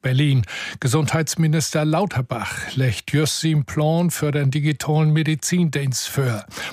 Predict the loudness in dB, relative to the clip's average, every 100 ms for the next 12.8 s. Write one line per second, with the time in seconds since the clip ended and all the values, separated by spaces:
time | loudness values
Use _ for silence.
0 | -2 2 2 0 0 0 0 -2 -2 -2
1 | 0 0 -2 -4 -2 0 0 0 -2 -2
2 | -2 0 0 0 -2 0 0 0 -6 -12
3 | -14 -14 -12 -12 -14 -6 0 2 2 -2
4 | -2 2 2 2 0 -2 0 2 2 4
5 | 2 0 -2 -4 -2 2 4 4 2 0
6 | 0 0 0 0 2 2 2 4 2 2
7 | 0 -4 -6 -8 -10 -12 -2 0 2 0
8 | 2 2 2 -2 0 2 2 2 2 2
9 | 0 0 0 0 0 -2 -2 0 2 2
10 | 0 -2 -2 0 0 0 0 2 2 0
11 | 0 -2 -2 -6 0 2 4 4 2 -2
12 | -2 -2 0 2 2 0 -4